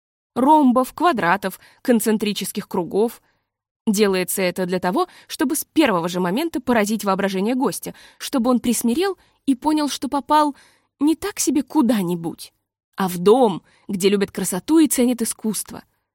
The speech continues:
Красота — это, как известно, страшная сила, и уложенная винтом баба —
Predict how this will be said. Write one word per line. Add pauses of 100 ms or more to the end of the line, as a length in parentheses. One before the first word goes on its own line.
(500)
Красота — (100)
это,
как
известно,
страшная
сила, (420)
и
уложенная
винтом
баба —